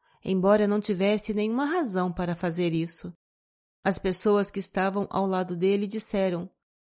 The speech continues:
"Ele está lhe insultando." Fu Bi sorriu calorosamente e disse: "Presumo que ele esteja insultando outra pessoa." As pessoas ao seu lado lhe disseram de novo:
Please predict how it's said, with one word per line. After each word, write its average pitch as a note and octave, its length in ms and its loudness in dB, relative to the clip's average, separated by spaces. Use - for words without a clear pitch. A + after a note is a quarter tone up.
"Ele E4 180 4
está A3+ 360 4
lhe C4+ 80 2
insultando." A3 920 0
Fu F3+ 260 -2
Bi G3 480 0
sorriu C4 400 2
calorosamente A#3 1120 -2
e G#3+ 120 -4
disse: - 520 -8
"Presumo G3+ 720 4
que - 200 0
ele A#3 200 8
esteja A3 420 4
insultando G3+ 920 2
outra C4+ 320 2
pessoa." F3 720 0
As - 220 2
pessoas G#3 640 6
ao A#3+ 180 4
seu G3 240 0
lado F3+ 500 0
lhe B3 200 -2
disseram F#3+ 500 2
de F3+ 140 -2
novo: F3+ 440 0